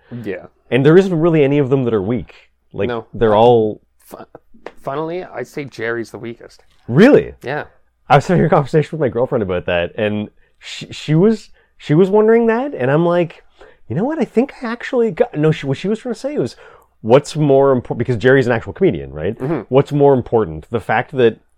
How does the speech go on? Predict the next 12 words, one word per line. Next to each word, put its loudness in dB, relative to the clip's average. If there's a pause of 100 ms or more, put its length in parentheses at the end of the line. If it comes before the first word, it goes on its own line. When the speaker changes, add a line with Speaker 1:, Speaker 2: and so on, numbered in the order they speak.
(140)
Speaker 2:
Larry 0
David 2
is -6
writing 0
this -2
show, -4 (260)
or -2
the -4
fact -6
that, -4 (380)
that, -2
um, -2